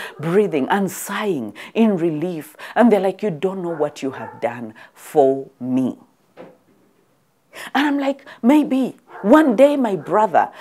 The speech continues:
maybe my brother is not going to call me, but he's going to call a stranger in a time of need.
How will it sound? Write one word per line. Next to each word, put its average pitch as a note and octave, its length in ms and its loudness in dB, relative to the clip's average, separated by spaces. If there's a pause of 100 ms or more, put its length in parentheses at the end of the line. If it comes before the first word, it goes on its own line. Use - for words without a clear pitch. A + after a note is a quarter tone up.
(120)
maybe E4+ 240 6
my C4 140 4
brother A#3+ 240 -2
is G3+ 140 -2
not F#3+ 160 -6
going F#3 160 0
to - 80 -6
call F#3+ 240 -4
me, E3 100 0
but A#3+ 260 4
he's A#3+ 140 2
going C4 220 -2
to C#4 100 -4
call A3 400 -2
a F#3 80 -2
stranger F3 640 -4
in A3 160 4
a F#3+ 100 4
time A#3 400 -4
of C#3+ 200 -2
need. D#3 380 -4